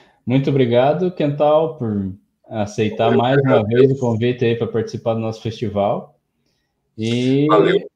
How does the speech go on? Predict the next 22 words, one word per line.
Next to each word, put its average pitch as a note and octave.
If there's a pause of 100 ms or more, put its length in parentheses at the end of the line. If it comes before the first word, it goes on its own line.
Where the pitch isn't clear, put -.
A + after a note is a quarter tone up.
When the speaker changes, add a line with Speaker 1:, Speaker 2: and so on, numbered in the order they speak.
(880)
Speaker 1:
fica C#3+
já C3+
pré-convidado C#3+
para D#3
as D3+
próximas C3
aí, A#2
que C#3+
quem B2
sabe B2
o B2
ano A#2+
que G#2+
vem C3
já A#2+
tem B2+
a B2+
quinta A#2
aí. G#2 (960)
Speaker 2:
Não, G#2+
com A#2+
certeza. A2